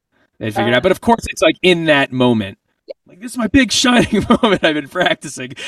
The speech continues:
Speaker 1: for the last two weeks. I broke out the double pedal specifically <laughs> for this section." But, uh, but it was cool. It was fine. Honestly,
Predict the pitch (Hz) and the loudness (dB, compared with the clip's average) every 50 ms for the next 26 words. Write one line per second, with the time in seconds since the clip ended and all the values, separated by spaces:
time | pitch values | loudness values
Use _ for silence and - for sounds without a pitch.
0 | - - - - - 147 156 160 160 160 160 151 - - - 196 180 185 185 175 | -12 -12 -12 -4 0 2 4 6 6 6 4 4 0 -2 0 0 2 4 4 4
1 | 151 131 131 - 135 131 - 127 139 160 175 180 160 185 170 160 - - 147 - | 2 2 -2 -4 -6 -6 -6 -4 -2 0 0 0 2 0 -2 -2 -2 -4 -8 -4
2 | - 156 160 160 156 131 - 156 151 139 127 113 - - 143 127 - - - - | -2 0 0 0 0 -2 0 0 0 0 0 -4 -6 -8 -6 -6 -6 -8 -8 -4
3 | 170 165 160 - 156 - 143 139 - - 147 - - 143 131 127 - 135 123 - | -4 -4 -4 -4 -8 -6 -6 -6 -4 -4 -4 -4 -6 -10 -12 -10 -10 -12 -12 -10
4 | - 127 131 - - - - 117 - - - - _ _ _ _ _ _ _ _ | -12 -14 -14 -14 -14 -16 -18 -18 -20 -20 -20 -20 _ _ _ _ _ _ _ _
5 | _ - - - - - - - _ 143 123 135 123 120 123 123 123 120 117 117 | _ -20 -20 -20 -20 -20 -20 -20 _ -2 0 2 4 4 2 2 0 0 0 -2
6 | 113 113 117 - - _ _ _ _ 160 147 143 131 131 127 - - - 123 107 | -2 -4 -6 -8 -12 _ _ _ _ 0 2 2 4 2 0 -2 -2 -4 -4 -4
7 | 101 101 110 113 107 - - 107 104 107 113 120 123 120 113 - - 120 117 | -4 -4 -4 -4 -4 -4 -6 -6 -4 -2 -2 0 0 -2 -2 -2 -2 0 0